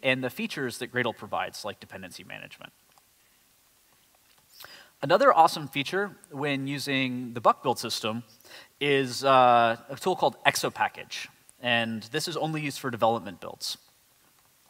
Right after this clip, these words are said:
Exopackage constructs a shell application where each module's DEX file, uh, can be hot swapped out at runtime.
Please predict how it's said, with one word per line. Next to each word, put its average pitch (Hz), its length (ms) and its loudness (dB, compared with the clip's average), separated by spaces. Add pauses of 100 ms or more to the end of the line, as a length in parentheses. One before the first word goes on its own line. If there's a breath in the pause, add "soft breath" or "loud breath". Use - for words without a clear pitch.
(140)
Exopackage 180 600 2
constructs - 400 -4
a 110 60 -8
shell 123 300 2
application 110 680 -2 (300 loud breath)
where 139 120 -6
each 170 220 -4
module's 139 540 -2
DEX - 320 -6
file, 180 420 4 (340 loud breath)
uh, 120 220 8
can 160 140 -6
be 156 80 -2
hot 175 200 4
swapped 139 320 0
out 110 140 6
at 98 100 -8
runtime. 95 360 -6